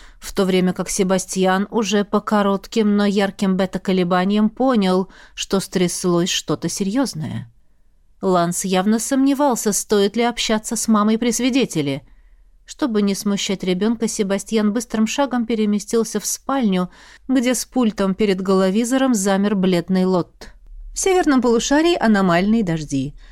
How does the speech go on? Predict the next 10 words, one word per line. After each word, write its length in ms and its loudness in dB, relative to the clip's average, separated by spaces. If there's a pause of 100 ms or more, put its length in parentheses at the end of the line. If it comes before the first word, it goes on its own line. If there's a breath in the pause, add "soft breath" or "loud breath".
(340 soft breath)
Из 140 0
криминальных 640 2
новостей. 520 0 (460)
Господин 440 2
Морис 300 2
Мэриш 380 2
сообщил 560 0
о 140 -2
пропаже 480 0
жены. 440 2